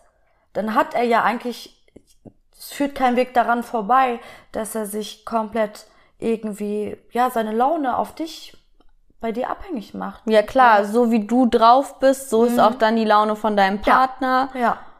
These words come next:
Speaker 1: Boah, was anstrengend.
Speaker 2: Da-, das, ich glaube, das würde mir als Partnerin auch auf die Nerven gehen, wenn ich einen
Speaker 1: Mhm.
Speaker 2: Partner hätte, der
Speaker 1: Mhm.
Speaker 2: halt wirklich so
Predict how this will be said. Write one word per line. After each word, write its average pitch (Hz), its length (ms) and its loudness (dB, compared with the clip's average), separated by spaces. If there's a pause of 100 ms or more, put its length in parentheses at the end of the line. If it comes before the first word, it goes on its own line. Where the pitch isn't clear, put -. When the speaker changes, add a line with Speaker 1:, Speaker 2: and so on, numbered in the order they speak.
(400)
Speaker 1:
Boah, - 100 -20 (800)
was 196 220 -14
anstrengend. 196 800 -10 (160)
Speaker 2:
Da-, 220 440 0
das, 240 260 2
ich - 180 -6
glaube, 294 320 6
das 247 220 0
würde 220 180 2
mir 339 600 4 (420)
als 208 260 2
Partnerin 254 600 2
auch 214 220 0
auf 208 160 -2
die 202 100 -4
Nerven 240 560 2
gehen, 220 240 2
wenn 208 100 2
ich 214 200 -2
einen 262 80 -2
Speaker 1:
Mhm. 285 60 -6
Speaker 2:
Partner 277 380 0
hätte, 254 360 2 (400)
der 226 120 4
Speaker 1:
Mhm. 220 80 6
Speaker 2:
halt 233 100 -10
wirklich 269 300 -2
so 240 280 2